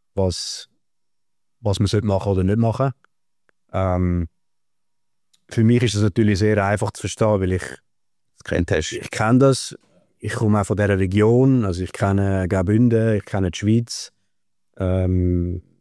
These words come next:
Speaker 1: ich habe das gleiche Denken wie er, so ein bisschen gewisse, vom, vom Aufwachsen her, jetzt nicht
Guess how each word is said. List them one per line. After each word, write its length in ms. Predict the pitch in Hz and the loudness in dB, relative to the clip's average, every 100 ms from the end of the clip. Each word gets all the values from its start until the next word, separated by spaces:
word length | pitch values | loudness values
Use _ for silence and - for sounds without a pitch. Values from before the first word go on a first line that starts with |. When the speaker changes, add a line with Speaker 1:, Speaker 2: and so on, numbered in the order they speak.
| _ _ | _ _
Speaker 1:
ich 80 | - | -6
habe 80 | 92 | -6
das 120 | 87 | -4
gleiche 240 | 107 101 | -4 -2
Denken 460 | 95 92 107 - 117 | -2 -2 -2 -2 0
wie 120 | 113 | 2
er, 300 | 104 104 120 | 2 0 -2
so 120 | 110 | -2
ein 100 | 110 | 0
bisschen 240 | 117 110 101 | 2 2 0
gewisse, 420 | 113 107 117 104 - _ _ _ _ _ | -2 -2 0 -2 -4 _ _ _ _ _
vom, 220 | - 120 117 | -6 -4 0
vom 180 | 113 | 2
Aufwachsen 460 | 127 123 131 113 123 | 2 2 0 0 0
her, 160 | 127 131 | 2 2
jetzt 160 | - | 0
nicht 120 | 90 | -6